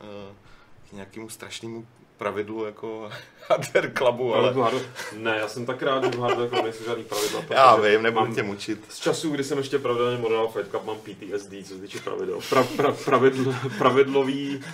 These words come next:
Speaker 2: stre-, traumatistický, stresový
Speaker 1: Ale lidi to
Speaker 2: epizoda.
Speaker 1: mají rádi, ty jo.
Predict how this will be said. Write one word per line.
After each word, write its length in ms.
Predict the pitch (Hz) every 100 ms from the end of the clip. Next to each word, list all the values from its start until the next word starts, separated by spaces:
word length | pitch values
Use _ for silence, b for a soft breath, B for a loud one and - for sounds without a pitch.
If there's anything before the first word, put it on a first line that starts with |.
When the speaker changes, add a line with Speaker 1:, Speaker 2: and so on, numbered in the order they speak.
| 160
Speaker 2:
stre-, 420 | - 135 139 120
traumatistický, 1000 | 127 120 123 123 127 120 - - 123 120
stresový 600 | - 110 107 127 110 107
Speaker 1:
Ale 100 | 131
lidi 80 | 143
to 60 |
Speaker 2:
epizoda. 160 | 156 -
Speaker 1:
mají 180 | 170 170
rádi, 360 | 156 160 170
ty 140 | 156 -
jo. 260 | 139 127